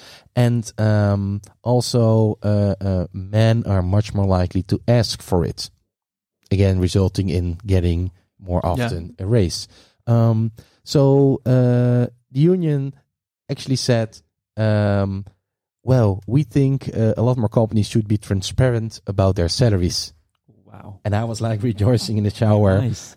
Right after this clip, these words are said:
Speaker 1: Um, I remember working with unions in transformations years ago,
Speaker 3: Yeah.
Speaker 1: and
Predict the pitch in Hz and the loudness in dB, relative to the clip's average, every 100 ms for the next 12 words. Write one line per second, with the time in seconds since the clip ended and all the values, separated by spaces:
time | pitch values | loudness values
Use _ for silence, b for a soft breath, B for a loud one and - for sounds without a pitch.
0 | - 95 90 90 90 98 98 104 110 113 | -2 0 2 0 0 0 0 0 0 0
1 | 107 98 101 76 B - 139 123 - 110 | 0 0 -2 -6 B -4 0 0 0 0
2 | 107 101 139 139 120 110 104 110 101 113 | 0 2 2 2 2 0 0 -4 0 -2
3 | 110 - 123 131 117 - 107 101 113 123 | 0 -2 0 2 0 -2 -4 -2 -2 -2
4 | - 113 101 95 95 B B B B - | -4 -2 2 4 2 B B B B 0
5 | 104 98 95 92 92 | 2 2 2 0 -4